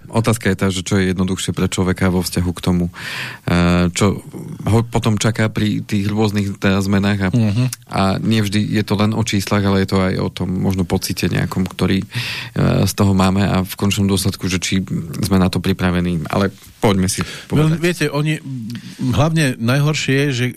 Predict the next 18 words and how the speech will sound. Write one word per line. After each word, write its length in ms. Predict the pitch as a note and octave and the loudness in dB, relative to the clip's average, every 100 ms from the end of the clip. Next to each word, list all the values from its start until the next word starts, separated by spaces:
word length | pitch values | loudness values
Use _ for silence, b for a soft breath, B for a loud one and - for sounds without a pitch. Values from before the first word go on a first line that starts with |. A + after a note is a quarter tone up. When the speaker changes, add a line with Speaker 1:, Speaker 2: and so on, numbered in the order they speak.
| A#2+ | -8
Speaker 2:
stále 380 | A#2 - C3 C#3+ | -6 0 0 2
sa 100 | C#3+ | -2
tie 180 | B2 B2 | -2 -2
pravidlá 540 | A#2+ B2 C3 B2+ B2 | 2 2 2 0 0
menia, 400 | A#2 B2 A2+ F#2 | 2 2 0 -2
že 140 | E2+ F#2+ | -2 0
my 80 | F#2+ | 2
nevieme 340 | C3+ D3 A#2+ | 2 2 2
nastaviť 480 | G2+ A#2+ - B2 F2 | 0 0 0 -2 -2
systém, 640 | - G2 - - A#2 B2 C3 B B B | -2 -2 -2 2 2 2 -2 B B B
aby 240 | - A2 A#2+ | -2 0 2
to 200 | A2+ G2 | 0 0
mohlo 360 | A2 A#2+ A2 | 0 0 0
vydržať 680 | F#2 B2 B2 G#2+ G#2 F2 - | 0 0 0 0 -2 -6 -14
dlhšie 600 | F#2+ G2+ C#3+ - G#2 F2+ - | -4 -2 0 0 -2 -2 0
obdobie 800 | A2 G#2 A#2 G#2 A2 G#2 G2 C2+ - - | 0 0 -2 0 0 0 -2 -6 -12 -4
rovnako. 720 | F#2 G2 F2+ E2+ - - - | 0 2 2 -2 -8 -12 -6
Lebo 300 | F#2+ G2+ | 0 0